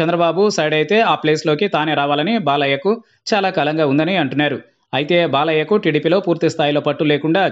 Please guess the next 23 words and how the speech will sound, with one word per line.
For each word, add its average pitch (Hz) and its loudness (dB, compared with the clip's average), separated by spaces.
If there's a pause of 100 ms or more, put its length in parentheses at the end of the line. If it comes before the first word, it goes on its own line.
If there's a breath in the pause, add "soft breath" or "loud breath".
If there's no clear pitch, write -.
చాలా 151 -2
కాలం 139 -2
క్రితమే 147 -2
చేశారని 139 -2
అంటున్నారు. 131 -2 (600)
చంద్రబాబు 160 0
జాతీయ 160 -2
ప్రెసిడెంట్ 143 -2
అయితే 156 0
లోకేష్ 147 -2
జాతీయ 165 -2
ప్రధాన 143 -2
కార్యదర్శిగా 139 -2 (320 loud breath)
కీలకమైన 165 0
పదవిని 143 0
ఇచ్చి 202 2
బాలయ్యకు 143 0
just 143 -2
పాలిట్ 156 -2
బ్యూరో 147 2
మెంబర్ 135 -2
మాత్రమే 135 0
ఇచ్చారు. 131 -2